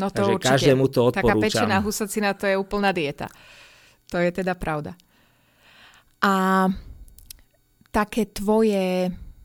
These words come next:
Speaker 1: možno, že krédo, ktoré máš ty v živote a ktorým sa riadiš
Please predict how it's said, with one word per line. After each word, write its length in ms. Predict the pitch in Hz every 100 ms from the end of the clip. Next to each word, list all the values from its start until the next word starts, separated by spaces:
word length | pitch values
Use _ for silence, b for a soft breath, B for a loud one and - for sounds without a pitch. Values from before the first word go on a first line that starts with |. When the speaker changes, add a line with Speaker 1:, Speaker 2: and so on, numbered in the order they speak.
| B _ -
Speaker 1:
možno, 380 | 190 190 196
že 160 | 185 185
krédo, 760 | 180 - 196 190 190 185 175 170
ktoré 800 | - 180 165 165 165 160 156 156 202 214 - - - - - -
máš 260 | 175 -
ty 140 | - 185
v 80 | 175
živote 380 | 185 180 - 165
a 80 |
ktorým 320 | 165 - 180 175
sa 180 | -
riadiš 640 | 180 170 165 165 175 -